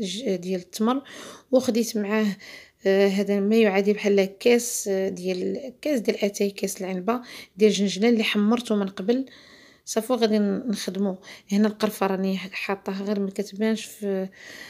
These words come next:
في الصوره. آه، كتعجنوه مزيان، من الاحسن يكون التمر يكون سخون باش يكون ط-، يطاوعك في الخدمه ديالو.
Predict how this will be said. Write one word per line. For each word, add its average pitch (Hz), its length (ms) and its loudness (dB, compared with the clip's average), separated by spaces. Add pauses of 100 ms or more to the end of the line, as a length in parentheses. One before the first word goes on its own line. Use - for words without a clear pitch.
(140)
في - 80 -12
الصوره. 220 560 -2 (400)
آه، 190 300 2
كتعجنوه 202 840 0
مزيان، 202 360 2
من 220 60 4
الاحسن - 440 -2
يكون 214 260 -2
التمر 220 340 -2
يكون 202 300 -2
سخون 233 600 0 (440)
باش 214 340 0
يكون 208 640 2
ط-، - 220 -14
يطاوعك 233 680 2
في - 120 -14
الخدمه 196 400 -2
ديالو. 190 480 -4